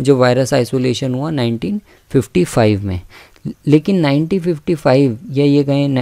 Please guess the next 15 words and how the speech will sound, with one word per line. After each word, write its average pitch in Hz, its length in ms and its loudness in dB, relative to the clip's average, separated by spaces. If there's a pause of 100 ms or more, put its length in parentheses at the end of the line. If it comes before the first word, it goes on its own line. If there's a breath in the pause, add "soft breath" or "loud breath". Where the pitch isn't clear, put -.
एटीन 147 320 -2
सेवेंटी 131 480 -2
एट 127 280 -2
से 139 140 -2
लेके 120 320 0
और 139 120 0
आज 120 340 0
तक 131 100 0
भी 127 320 -4 (540 soft breath)
किसी 151 300 0
के 170 140 0
अंदर 151 380 4
भी 156 280 2
कोई 139 340 2
डेथ 127 260 4